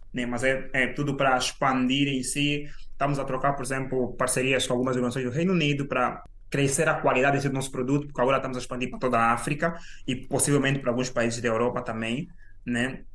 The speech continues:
Então, nós queremos, com certeza, melhorar a qualidade, melhorar a, o know-how em si da equipa também. Então, toda essa expansão. E para essa expansão ocorrer, precisamos de alguns fundos também, capitais de investimento. Então, estamos a ter essa, a ter essa oportunidade para qualificar a equipa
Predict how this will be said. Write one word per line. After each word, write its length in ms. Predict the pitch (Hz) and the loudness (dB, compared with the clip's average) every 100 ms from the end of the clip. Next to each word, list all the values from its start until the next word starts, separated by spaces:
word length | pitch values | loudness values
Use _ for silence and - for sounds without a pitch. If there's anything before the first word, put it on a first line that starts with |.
| - | -6
Então, 420 | 123 127 123 120 | -2 2 4 4
nós 140 | 123 | 2
queremos, 360 | - 131 127 120 | 0 -2 -2 -4
com 200 | - 131 | -6 -8
certeza, 240 | 139 143 | -4 0
melhorar 280 | 131 127 131 | 2 4 2
a 40 | 127 | 2
qualidade, 720 | 143 143 131 131 131 123 127 - - | 2 4 4 4 4 0 -8 -14 -12
melhorar 380 | 120 123 131 127 | -2 2 2 0
a, 320 | 139 127 120 127 | 2 2 2 -2
o 40 | |
know-how 440 | 123 135 131 131 | -2 -2 0 0
em 100 | 123 | 0
si 120 | - 131 | -4 -6
da 100 | 123 | -6
equipa 500 | 120 131 123 135 123 | -4 -2 -2 -2 -2
também. 440 | 123 113 120 123 | -2 0 0 0
Então, 240 | 120 123 123 | 0 -2 -2
toda 160 | 147 147 | -2 -2
essa 120 | 143 | -2
expansão. 600 | - 127 123 139 147 - - - - - | -6 -6 -2 -2 -2 -4 -10 -18 -18 -2
E 300 | 147 147 143 - - - - - | -2 -2 -6 -14 -14 -12 -2 2
para 140 | 151 | 4
essa 240 | 156 180 | 4 4
expansão 460 | 175 - 151 156 160 | 0 -2 0 2 0
ocorrer, 240 | 147 147 151 | 0 0 0
precisamos 320 | 147 156 143 | -2 -2 0
de 240 | 143 131 | 2 2
alguns 340 | 143 143 156 - | 0 -2 -4 -6
fundos 320 | 147 147 147 | -4 -4 -4
também, 280 | 135 139 139 | -4 -2 -2
capitais 280 | 131 139 139 | -2 -2 -2
de 60 | |
investimento. 380 | 139 139 143 120 | -2 -2 -2 -2
Então, 120 | 131 | -2
estamos 80 | 131 | -4
a 80 | 123 | 0
ter 320 | 127 117 - | 0 0 -2
essa, 180 | - - | -8 -10
a 160 | 123 127 | -10 -4
ter 80 | 139 | -2
essa 140 | 147 | -2
oportunidade 600 | 143 131 127 123 135 135 | -2 -2 0 2 2 2
para 360 | - 147 147 - | 0 2 2 0
qualificar 460 | 131 135 117 156 156 | 0 0 -2 0 0
a 60 | |
equipa 420 | 143 147 151 190 | 0 -2 -2 -4